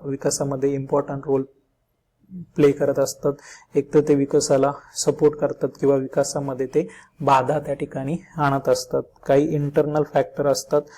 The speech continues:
आणि काही एक्सटर्नल फॅक्टर असतात, जे बालकांच्या विकासामध्ये रोल प्ले करत असतात.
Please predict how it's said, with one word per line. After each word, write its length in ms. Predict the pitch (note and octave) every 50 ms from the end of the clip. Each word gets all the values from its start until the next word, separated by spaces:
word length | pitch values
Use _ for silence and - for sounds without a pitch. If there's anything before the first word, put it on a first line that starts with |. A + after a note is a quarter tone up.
| - - _ _ -
आणि 180 | C#3 C3+ C3+ C3
काही 320 | - C3+ C#3 D3+ F3+ F#3+ - _ - C3+
एक्सटर्नल 640 | C#3 C3+ - - - - D3+ D3 C#3 C#3+ C#3+ C#3+
फॅक्टर 420 | C#3+ - C#3+ B2+ - _ - C3+
असतात, 360 | C3+ C3+ - - _ - D3 D3 - - - - _ _ _ - B2+
जे 280 | C#3 D3 E3 D3 - - -
बालकांच्या 680 | D#3 C#3 C#3 C3+ C#3 - C#3+ C3+ C#3 C3+ - D3+ C#3+ D3 -
विकासामध्ये 760 | - C#3+ C3 - C#3+ C3+ C3+ - C#3+ C#3 C3+ C3 B2+ C#3 C#3
रोल 320 | C3+ C#3 C3+ C#3+ E3 F#3+ F#3+
प्ले 500 | - - _ _ _ - - B2+ C3 D3+
करत 560 | F#3+ - - _ _ - C3+ C3 B2+ C3 C3+
असतात. 360 | B2+ - - - - C#3+ B2+